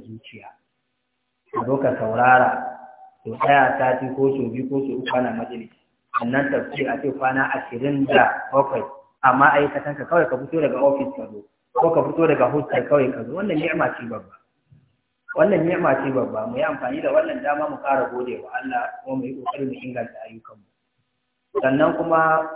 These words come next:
wannan yana daga cikin masuliyar jami'a. Kullum aka kafa jami'a na so jami'a tana da alaƙa da mutan gari. Da Allah yana daga cikin abin da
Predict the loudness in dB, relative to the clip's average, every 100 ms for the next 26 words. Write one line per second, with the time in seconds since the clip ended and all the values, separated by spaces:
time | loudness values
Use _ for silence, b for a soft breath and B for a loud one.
0 | -14 -20 _ _ 2 4 4 4 2 2
1 | 0 2 2 0 -4 -8 -8 -4 -4 -6
2 | -12 -20 _ _ _ _ _ _ _ _
3 | -6 0 0 2 6 8 6 8 8 8
4 | 4 2 -2 -10 -16 _ _ _ _ _
5 | _ _ -8 -4 2 2 6 6 6 2
6 | 0 4 6 8 6 6 4 2 0 0
7 | 4 4 4 2 2 2 2 0 0 -2
8 | -2 2 2 4 2 2 2 -2 -6 -6
9 | -8 -4 -4 -4 -6 -8 -10 -14 _ _
10 | _ _ _ _ _ _ _ _ _ _
11 | _ -4 4 6 6 8 8 8 6 2
12 | 0 -2 -2 -2 0 0 2 2 2 -2